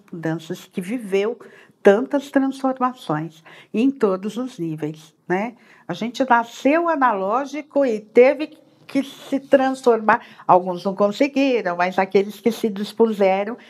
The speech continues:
tiveram que se tornar digitais. É, no âmbito da sociedade também, quantas mudanças, né? Em âmbito, em, em todas as ordens, né? A gente vivenciou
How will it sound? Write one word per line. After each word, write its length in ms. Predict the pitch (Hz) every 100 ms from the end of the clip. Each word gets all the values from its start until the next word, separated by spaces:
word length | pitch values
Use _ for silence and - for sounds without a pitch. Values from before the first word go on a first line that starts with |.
| - -
tiveram 460 | - 233 240 262 277
que 120 | 247
se 180 | - 254
tornar 600 | - 214 208 208 214 214
digitais. 840 | 202 185 180 - 165 180 190 - - - - -
É, 400 | 208 214 214 -
no 240 | 233 247 262
âmbito 480 | 311 277 254 262 226
da 240 | 208 262
sociedade 840 | 262 254 247 220 185 185 208 208 208
também, 440 | 208 190 196 202 -
quantas 540 | - 285 302 302 269 -
mudanças, 760 | 220 196 202 214 208 208 - 214
né? 440 | 196 220 208 139 160 - _ _ -
Em 160 | 208
âmbito, 500 | 240 240 240 - 233 143 175
em, 260 | 208 269 180
em 240 | 208 240
todas 680 | 254 - 359 349 220 202 -
as 280 | 208 202 220
ordens, 640 | 214 202 196 190 196 190
né? 200 | 220 233 - - - -
A 100 | 208
gente 340 | 208 240 233
vivenciou 1000 | 220 220 208 214 220 - - 208 196 196